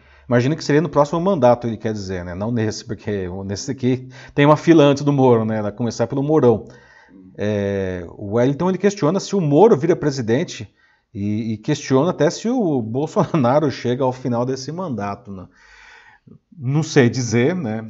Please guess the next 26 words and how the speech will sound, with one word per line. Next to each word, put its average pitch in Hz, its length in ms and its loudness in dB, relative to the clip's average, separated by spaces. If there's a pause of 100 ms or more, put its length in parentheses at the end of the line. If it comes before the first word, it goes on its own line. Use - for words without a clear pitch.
Exercício 127 680 -6
de 127 100 -10
futurologia. 131 960 -4
Eu 98 160 -4
acho 104 240 -10
que, 101 540 -6 (600)
é, 85 560 -14
enfim, 92 300 -14
o 90 40 -14
governo 110 420 -4
tá 143 400 -4
com 101 520 -12 (180)
seríssimos 127 480 -6
problemas, 127 760 -2 (720)
precisa 143 960 -2 (1500)
fazer 120 300 -4
boa 165 600 4
política 196 460 -2
pra 175 160 -2
se 185 180 -8
manter 202 300 -4
na 196 160 -4
situação 214 520 -8
aí, 95 160 -6
né? 92 100 -10
Porque 107 460 -8